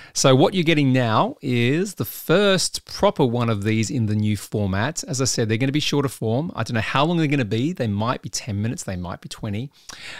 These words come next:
But I wanna focus on a theme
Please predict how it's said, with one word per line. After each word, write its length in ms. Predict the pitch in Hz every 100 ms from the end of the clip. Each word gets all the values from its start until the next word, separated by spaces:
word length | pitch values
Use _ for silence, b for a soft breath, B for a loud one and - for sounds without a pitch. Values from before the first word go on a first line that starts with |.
| B
But 460 | 104 143 127 123 -
I 100 | 127
wanna 220 | 135 160
focus 500 | - - 135 - 131 -
on 160 | 131 120
a 80 | 113
theme 540 | - - 131 120 117